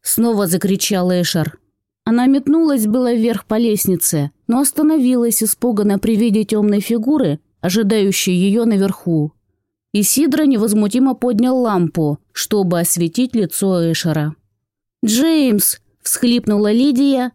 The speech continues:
и тут же стремительно обернулась на вампира, неподвижно стоящего с лампой в позе статуи свободы. О! Секунду Лидия была в замешательстве. Серебряная заколка злобно сверкала в ее пальцах.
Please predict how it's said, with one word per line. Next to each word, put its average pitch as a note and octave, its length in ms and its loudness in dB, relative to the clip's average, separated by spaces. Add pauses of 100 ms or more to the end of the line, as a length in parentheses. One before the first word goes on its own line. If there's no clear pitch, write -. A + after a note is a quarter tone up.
(240)
и A3+ 120 0
тут D#4 280 0
же C#4 140 0
стремительно C4 800 0
обернулась A3 580 0
на A3 100 0
вампира, G3 680 0 (260)
неподвижно G3+ 720 0
стоящего F#3 680 -2
с - 100 -2
лампой B3 440 -2
в - 120 -14
позе G#3 380 0
статуи F3 560 -2
свободы. D#3+ 720 0 (520)
О! A3 760 0 (260)
Секунду D4 600 0
Лидия B3+ 440 2
была G#3+ 260 0
в G3 60 -2
замешательстве. D#3+ 960 0 (180)
Серебряная F#3+ 800 0
заколка G#3 640 -2
злобно F#3+ 380 0
сверкала F#3 560 -2
в E3+ 40 0
ее E3+ 360 0
пальцах. D3+ 720 -4